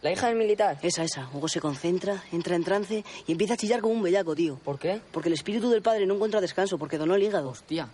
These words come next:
Speaker 1: no me jodas.
Speaker 2: Te lo juro, tío. Parece ser que chillaba como un condenado, como si le estuvieran arrancando el hígado a él.
Speaker 1: ¿Lo habrá leído en la prensa?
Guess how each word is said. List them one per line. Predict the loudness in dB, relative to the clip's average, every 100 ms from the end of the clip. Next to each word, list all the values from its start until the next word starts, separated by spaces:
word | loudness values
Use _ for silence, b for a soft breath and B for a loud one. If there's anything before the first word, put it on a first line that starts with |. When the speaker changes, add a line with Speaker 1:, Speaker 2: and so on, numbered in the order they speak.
| -12 -6
Speaker 1:
no |
me | -4 -2
jodas. | -2 -2 -2 -6
Speaker 2:
Te | -2
lo | 0
juro, | 2 2 2
tío. | 0
Parece | 0 -2 0
ser | -2
que | -2
chillaba | 2 2
como | 2 0
un |
condenado, | 0 2 2 2 -2 B B
como | -2 0
si | 2
le |
estuvieran | 0 2 4
arrancando | 4 2 0 0
el | 2
hígado | 2
a | 0
él. | -2 -8 -4
Speaker 1:
¿Lo | 0
habrá | 2 4
leído | 2 0
en |
la | -2
prensa? | -2 0 0